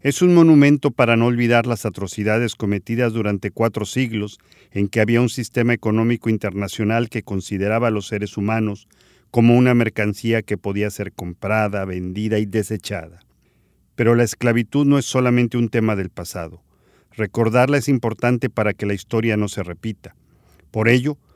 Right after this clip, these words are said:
reunidos en el patio norte de la sede de las Naciones Unidas en Nueva York, el alto mando de la organización eligió develar la obra monumental del arquitecto estadounidense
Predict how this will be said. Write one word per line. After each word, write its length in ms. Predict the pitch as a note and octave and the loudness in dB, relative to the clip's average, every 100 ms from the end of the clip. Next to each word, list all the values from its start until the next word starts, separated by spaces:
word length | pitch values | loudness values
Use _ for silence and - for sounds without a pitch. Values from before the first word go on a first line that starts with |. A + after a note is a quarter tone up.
| _ - | _ -2
reunidos 520 | A2 A#2 C3+ D3+ - | 2 4 4 2 0
en 80 | C3 | -2
el 80 | B2 | 0
patio 380 | B2 B2 C3+ | 0 0 0
norte 360 | B2 B2 B2 A#2+ | 2 0 0 -2
de 100 | A2 | -2
la 120 | G2+ | -4
sede 260 | - A2+ A#2 | -4 -4 -2
de 100 | A2 | -2
las 180 | G2+ F#2 | -2 -4
Naciones 500 | G2 - A2 G#2+ - | -6 -4 -4 -4 -4
Unidas 380 | G#2 G#2 G2+ G#2 | -2 -2 -4 -6
en 60 | |
Nueva 180 | F#2 F2 | -8 -8
York, 420 | F#2 A2 A#2 _ _ _ _ _ - | -6 -4 -6 _ _ _ _ _ -4
el 160 | G#2+ | 2
alto 280 | A#2 B2 C3 | 2 2 2
mando 360 | B2+ B2 B2+ B2 | 4 4 2 0
de 80 | |
la 80 | A2+ | 0
organización 680 | G#2+ G#2 G#2 G#2+ G2 B2 B2 | 0 0 -2 -4 -6 -2 -2
eligió 420 | A#2+ G#2 - A#2+ | 0 -4 -6 -6
develar 460 | A#2 A2 G#2 A#2 B2+ | -4 -2 0 0 0
la 160 | A#2 A2+ | 0 0
obra 220 | A#2+ B2 | 0 0
monumental 680 | A#2 G#2+ G2+ G2 - B2 | 0 0 -4 -6 -2 0
del 140 | B2+ G#2+ | 0 -2
arquitecto 540 | G2+ G#2 - A2+ - | -4 -10 -8 -8 -8
estadounidense 880 | A2+ G#2 F#2+ F#2+ G2 A2 A2+ - | -10 -8 -6 -4 -2 -2 -4 -8